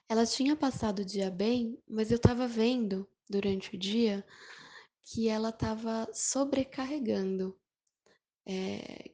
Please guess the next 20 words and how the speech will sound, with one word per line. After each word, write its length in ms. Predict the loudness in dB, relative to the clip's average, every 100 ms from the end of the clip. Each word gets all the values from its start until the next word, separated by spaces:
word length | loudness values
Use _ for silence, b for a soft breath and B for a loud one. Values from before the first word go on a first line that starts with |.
| _
que 440 | 6 6 6 -4 -8 _ _ _ _ _ _ -2
ela 180 | 2 6
tava 300 | 6 6 0
encarando 680 | 0 0 2 2 2 4
as 100 | 4
situações 600 | 2 0 2 2 4 4
do 100 | 2
dia 220 | 0 2 2
a 40 |
dia, 500 | 2 2 4 4 2 -6 b b b
uma 180 | 0 2
briga, 680 | 4 6 6 4 4 4 2
um 200 | 2 0
não, 680 | 2 4 4 6 4 2 0
um 140 | 0
atrito 380 | 2 4 4 2
com 200 | -6 -6
o 60 | -6
Pedro, 1000 | -2 2 4 6 4 2 0 0 0 -4 _ B B B B -8
eh, 840 | -4 -2 -2 -4 -4 -6 -6